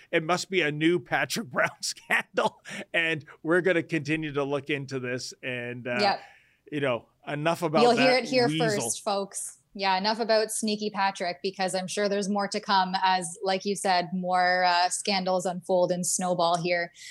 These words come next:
Speaker 2: We already have some super chats,
Speaker 1: Okay.
Speaker 2: uh, or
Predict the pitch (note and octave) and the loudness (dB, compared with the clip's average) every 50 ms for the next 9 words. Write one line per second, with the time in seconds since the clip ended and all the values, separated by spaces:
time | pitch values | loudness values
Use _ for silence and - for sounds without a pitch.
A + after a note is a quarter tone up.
0 | C#4+ - G3+ A3+ A#3+ B3+ C#4+ D4+ C4 B3 A#3+ A#3+ A#3 - A#3 A3 G#3+ G#3+ A3 G#3+ | -2 2 4 4 6 6 4 4 4 4 2 2 2 0 -2 -2 0 0 -2 -2
1 | A3 A3 G#3+ G#3+ - F#3+ F3 F3 F#3 - - - - - F3+ F3+ F3+ F3+ F3+ F#3 | 0 -2 -2 0 0 0 2 2 0 0 -2 -6 -4 0 2 2 4 4 4 4
2 | A#3 F#3 F#3 F3 | 4 2 2 0